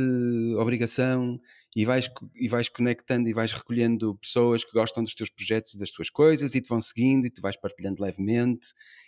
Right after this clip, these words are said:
e que passas a ter uma base de, de dados de gente que gosta das tuas coisas e a quem podes mandar as novidades em primeira mão e que te podem fazer encomendas e que podes partilhar, eh, dicas para te encomendarem o caderno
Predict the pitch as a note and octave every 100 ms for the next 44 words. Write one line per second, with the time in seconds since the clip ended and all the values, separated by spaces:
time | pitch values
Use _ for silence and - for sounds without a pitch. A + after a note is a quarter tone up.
0 | - A2+ B2+ B2 A2+ A#2 A#2+ A#2 G2+ A#2
1 | A#2 G#2+ G#2+ F#2+ G2+ G#2 G#2 F#2 A2 A2+
2 | G#2 F#2 F#2 A2+ A#2 A2+ - G2 - A2
3 | A2+ - A2+ G#2 - G#2+ - A#2+ A2 G#2
4 | G#2+ G#2+ A2+ G#2 A#2+ A2 A#2+ A2+ A2 A2
5 | A#2 A2 A2+ A2+ G2+ G#2+ G#2+ G#2+ G#2 G2
6 | G#2 A#2 A2+ A2 - - - - - -
7 | D3 C3+ C3+ B2+ A#2+ G#2 A2+ B2 B2 A2
8 | A2+ - - C3+ C3 - - B2+ A#2 A#2+
9 | A#2 A2+ G2+ G2 F#2+ F#2+ B2+ B2+ A2 -
10 | A2 G#2 G2+ - G#2 A#2 A#2 A#2 A2+ G2
11 | A2 A2+ G#2+ G#2+ G2 F#2+ F2+ E2+